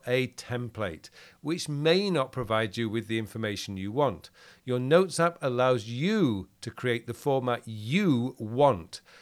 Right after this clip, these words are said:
You have complete freedom. So how and when do you move next actions over to your task manager?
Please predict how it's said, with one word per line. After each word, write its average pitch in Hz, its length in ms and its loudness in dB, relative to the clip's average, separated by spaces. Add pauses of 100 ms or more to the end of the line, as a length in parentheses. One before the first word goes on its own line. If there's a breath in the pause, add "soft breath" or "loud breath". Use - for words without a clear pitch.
(140 loud breath)
You 131 160 -4
have 135 380 -2
complete 135 840 -6 (260)
freedom. 98 600 -6 (560 loud breath)
So 190 180 2
how 220 520 2 (180)
and 131 200 -4
when 131 380 2 (220 soft breath)
do 156 80 -4
you 196 160 0
move 151 340 2
next 131 380 -2
actions 123 400 -2
over 110 260 -2
to - 160 -10
your 101 220 -6
task - 480 -6
manager? 98 460 -4